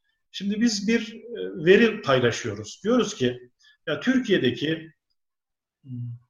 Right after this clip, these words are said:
ikinci çeyrekte bütün sektörlerde ve Türkiye genelinde çalışan, fiilen çalışan insan,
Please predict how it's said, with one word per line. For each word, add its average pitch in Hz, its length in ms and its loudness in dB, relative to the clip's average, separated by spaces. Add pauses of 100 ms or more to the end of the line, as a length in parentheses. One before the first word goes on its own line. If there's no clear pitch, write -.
(180)
ikinci 185 400 -2
çeyrekte 127 760 0 (640)
bütün 185 420 2
sektörlerde 123 1040 -2
ve 143 140 4
Türkiye 202 420 0
genelinde 110 680 -4 (760)
çalışan, 180 680 4
fiilen 190 400 2
çalışan 165 600 -2
insan, 139 420 0